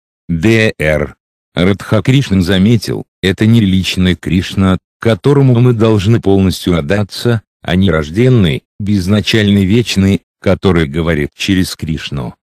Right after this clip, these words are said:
Хотя очевидный смысл Бхагавад-гиты заключается в том, что человек должен предаться Кришне, верховной личности,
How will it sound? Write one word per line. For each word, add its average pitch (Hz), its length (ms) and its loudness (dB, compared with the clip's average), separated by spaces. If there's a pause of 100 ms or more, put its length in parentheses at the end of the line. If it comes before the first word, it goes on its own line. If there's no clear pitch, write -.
(240)
Хотя 123 420 0
очевидный 95 580 0
смысл 87 420 -2
Бхагавад-гиты 90 920 -2
заключается 90 880 -2
в - 100 -10
том, 107 280 0 (220)
что - 280 -4
человек 98 480 0
должен 95 460 2
предаться 92 640 -2
Кришне, 113 600 0 (180)
верховной 101 640 2
личности, 92 760 -2